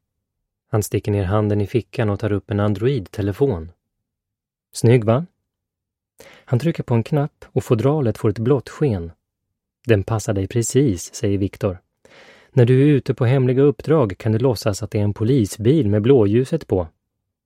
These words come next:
"Sluta tjafsa, har jag sagt", fräser Oliver. "Det här är allvar och inget att skoja om." "Den är verkligen snygg, men den är säkert alldeles för dyr för mig", säger Max ärligt.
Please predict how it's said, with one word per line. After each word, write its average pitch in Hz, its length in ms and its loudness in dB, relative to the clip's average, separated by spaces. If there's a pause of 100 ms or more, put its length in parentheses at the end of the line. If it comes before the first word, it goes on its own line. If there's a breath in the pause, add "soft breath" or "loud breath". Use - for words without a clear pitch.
"Sluta 107 340 -4
tjafsa, - 480 -4
har 110 80 0
jag 101 120 0
sagt", - 460 -10
fräser 107 360 0
Oliver. 98 420 0 (580 loud breath)
"Det 117 100 0
här 113 120 4
är 143 80 6
allvar 131 380 4
och 123 100 4
inget 113 200 2
att 110 80 0
skoja 117 340 0
om." 90 180 -4 (1000)
"Den 110 200 2
är 123 120 2
verkligen 110 440 2
snygg, 95 400 -2 (500 soft breath)
men 123 120 4
den 127 120 6
är 131 40 2
säkert 120 360 -2
alldeles 131 360 0
för 151 80 0
dyr 147 260 2
för 143 140 -2
mig", 90 340 0
säger 104 260 0
Max 95 320 -4
ärligt. 95 480 -6